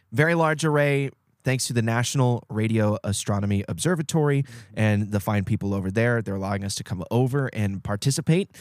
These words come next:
Speaker 1: in this really exciting project. And, um, I, I'm, I'm really stoked to see how this plays out for,
Speaker 2: Seriously.
Speaker 1: for us and the,
Speaker 2: Big.
Speaker 1: the way that we're able to bring content to you. And we're really making a push to get some folks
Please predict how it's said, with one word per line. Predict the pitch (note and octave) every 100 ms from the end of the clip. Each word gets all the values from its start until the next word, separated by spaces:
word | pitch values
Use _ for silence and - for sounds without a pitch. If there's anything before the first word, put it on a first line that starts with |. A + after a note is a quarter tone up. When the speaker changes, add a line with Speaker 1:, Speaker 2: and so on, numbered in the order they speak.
| - - -
Speaker 1:
in | A#2 A2
this | A2+ A#2
really | G2+ G2 A2+ A#2+ -
exciting | G#2 - - G2+ G#2+ A#2+ A#2+ A#2+ - _ -
project. | A2 B2 G3 - - _ - -
And, | A#2+ B2 A#2+ A#2+
um, | A2+ A2 A2 A2+ _ _ A#2+
I, | B2+ -
I'm, | C3 B2 -
I'm | A2+ G#2+
really | G#2 F#2+ F2+ -
stoked | - F#2 E2+ - -
to | B2+
see | - A2 G2+ G#2+
how | G2+
this | G2 G2
plays | - F#2+ F#2
out | C#2 - _ -
for, | -
Speaker 2:
Seriously. | G2 F#2 F#2 - -
Speaker 1:
for | - G2 -
us | - G2 - -
and | A2 G#2 G2+
the, | G2+ G#2 A2+
Speaker 2:
Big. | F#3+ C4+ - -
Speaker 1:
the | C3
way | B2+ B2+ B2
that | A2+
we're | A#2
able | A2 A2
to | B2+
bring | A2 B2+
content | A2 A#2+ A#2 A#2
to | -
you. | G2+ B2 D#3 F3+ - - -
And | A#2+ A#2+ A2+ -
we're | A2+ A#2
really | B2+ C#3
making | C3+ B2+ B2
a |
push | - B2 A#2 - -
to | -
get | G#2+ A2
some | - G#2+
folks | A2 G2+